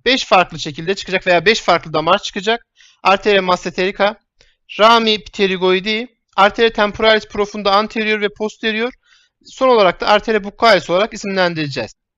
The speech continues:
Arteria maxillaris'in son bölümü, yani üçüncü bölümü ise pterigopalatin bölüm olarak ifade edilecekti. Pterigopalatin bölüm, musculus pterygoideus lateralis'in caput superius ve caput inferius'un arasından geçtikten sonra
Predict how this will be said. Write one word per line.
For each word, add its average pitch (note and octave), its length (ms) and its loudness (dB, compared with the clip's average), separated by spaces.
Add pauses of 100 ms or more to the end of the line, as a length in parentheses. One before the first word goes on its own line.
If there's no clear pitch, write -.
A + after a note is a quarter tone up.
(1040)
Arteria A3+ 420 0
maxillaris'in B3+ 720 -2
son C#4 420 0
bölümü, D#3 320 -4
yani F3 260 2
üçüncü G#3+ 320 -10
bölümü G#3 340 -6
ise B3+ 260 -10 (380)
pterigopalatin A3 960 -2
bölüm F#3+ 220 -2
olarak D#3+ 260 0
ifade F3+ 360 2
edilecekti. E3+ 560 -6 (280)
Pterigopalatin B3 800 0
bölüm, A#3 300 -4 (420)
musculus A3+ 460 -10
pterygoideus A3+ 720 -4
lateralis'in A3+ 680 0
caput A3+ 260 -8
superius A#3 480 -8
ve G#3 120 -4
caput A3 260 -10
inferius'un A3 580 -6
arasından G3 520 -2
geçtikten A3 520 -2
sonra G3+ 440 -6